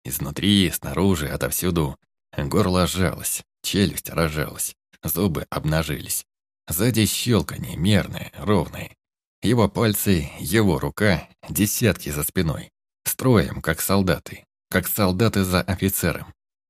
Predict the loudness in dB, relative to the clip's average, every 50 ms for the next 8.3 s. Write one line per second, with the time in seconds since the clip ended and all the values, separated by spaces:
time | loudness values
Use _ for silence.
0 | _ _ -6 -4 -2 -2 0 0 0 0 -2 -4 -8 -20 _ _ _ _ _ _
1 | _ _ _ -20 -20 -20 _ _ 2 2 4 2 2 -2 -10 -16 -18 -18 -20 -20
2 | -20 -14 -8 -2 0 0 2 2 2 0 0 -2 -4 -8 -10 -10 -14 -16 -18 _
3 | _ _ _ _ _ _ _ -2 2 4 4 4 2 0 -4 -10 -8 -6 -4 -2
4 | -2 -2 -2 -4 -8 -6 -6 -6 -4 -6 -8 -14 -16 -18 _ _ _ _ _ _
5 | _ -4 -2 -2 -2 0 0 0 0 0 0 -4 -8 -12 -14 -18 _ _ -6 -2
6 | -2 -2 -2 -2 -4 -6 -4 -2 0 0 0 -2 -4 -10 -16 _ _ _ _ _
7 | _ -20 -20 -20 _ _ _ -2 0 2 2 4 4 2 2 2 2 2 2 2
8 | 0 -2 -4 -6 -8 -10